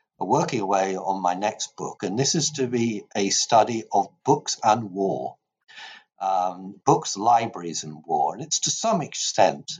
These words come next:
uh, inspired by what we found of the, the, what, the, the fate of libraries in wartime.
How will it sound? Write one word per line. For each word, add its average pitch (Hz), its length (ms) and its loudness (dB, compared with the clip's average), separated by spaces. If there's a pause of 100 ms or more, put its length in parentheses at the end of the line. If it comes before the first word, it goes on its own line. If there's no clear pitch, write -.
(120)
uh, 87 420 0 (160)
inspired 92 840 -2
by 87 440 -2 (140)
what 98 200 2
we 92 120 -14
found 90 520 -2
of 82 320 -6
the, 85 340 -4 (100)
the, 87 260 -6
what, 92 220 0 (140)
the, 87 220 -12
the - 60 -16
fate 107 300 -2
of - 120 -20
libraries 87 420 2
in 80 140 -18
wartime. 87 600 0